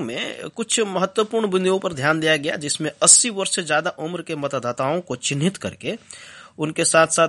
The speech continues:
दिव्यांग मतदाताओं को चिन्हित करने का भी निर्देश दिया गया है। साथ ही कहा गया है कि जिनकी फोटो ब्लर है,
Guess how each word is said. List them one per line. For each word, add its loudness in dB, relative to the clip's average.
दिव्यांग 0
मतदाताओं 0
को -10
चिन्हित -8
करने -6
का -2
भी -6
निर्देश -6
दिया -8
गया -14
है। -16
साथ 2
ही -2
कहा 2
गया 0
है 2
कि -8
जिनकी -4
फोटो -2
ब्लर 6
है, 0